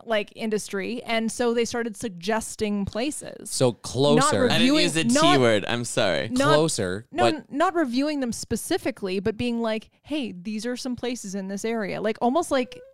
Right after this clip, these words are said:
Speaker 1: like C A A,
Speaker 3: <laughs> Is that
Speaker 1: A A A,
Speaker 3: not what I
Speaker 1: or,
Speaker 3: said?
Speaker 2: No.
Speaker 1: or A M A.
Speaker 2: The close, closer, but, but the, the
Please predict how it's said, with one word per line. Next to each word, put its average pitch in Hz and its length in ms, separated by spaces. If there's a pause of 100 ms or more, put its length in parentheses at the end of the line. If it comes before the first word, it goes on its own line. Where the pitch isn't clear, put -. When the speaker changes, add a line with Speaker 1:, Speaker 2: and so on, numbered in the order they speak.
(100)
Speaker 1:
like 220 160
C - 160 (240)
A 220 420
A, 214 200
Speaker 3:
<laughs> - 0
Is 233 100
that 233 140
Speaker 1:
A - 20
A - 20
A, - 40
Speaker 3:
not 202 160
what 156 180
I - 60
Speaker 1:
or, 190 140
Speaker 3:
said? - 120
Speaker 2:
No. 151 260 (100)
Speaker 1:
or 233 120
A 233 200
M 240 160
A. 147 140
Speaker 2:
The 123 60
close, 147 280 (100)
closer, 160 600 (160)
but, 123 220 (200)
but 120 260
the, 113 200 (100)
the 107 200